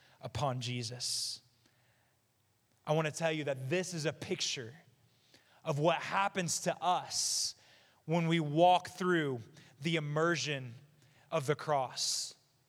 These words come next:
in baptism, that the skies are opened, that the Holy Spirit descends upon us and rests upon us. Ephesians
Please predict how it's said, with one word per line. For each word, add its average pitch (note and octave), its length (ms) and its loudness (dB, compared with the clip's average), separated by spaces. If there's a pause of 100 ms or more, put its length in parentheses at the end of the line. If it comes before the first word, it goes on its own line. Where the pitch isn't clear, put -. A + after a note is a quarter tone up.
(120)
in D#3 140 -6
baptism, C#3 640 -4 (720)
that E3 140 0
the D#3 100 0
skies F3+ 720 2
are D#3+ 200 2
opened, C3+ 520 -2 (800)
that E3+ 220 2
the E3 120 0
Holy F#3 420 4
Spirit E3 580 0
descends D#3+ 680 -2
upon C#3+ 360 -2
us - 520 -2 (240)
and D3+ 240 0
rests D#3 340 2
upon C#3+ 320 0
us. B2+ 160 -4
Ephesians D#3+ 840 0